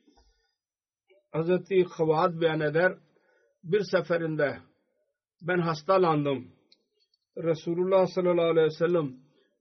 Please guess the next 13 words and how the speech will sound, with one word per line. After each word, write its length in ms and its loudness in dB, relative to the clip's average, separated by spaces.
e, 60 0
ziyaretime 640 2
geldi. 480 0
Ben 180 -4
şifa 480 -2
bul-, 380 -2
bulduğum 360 -2
zaman 340 -2
Resulullah 680 -2
dedi 280 -2
ki, 240 -10
"Ey 160 -2
Hıvad 600 -2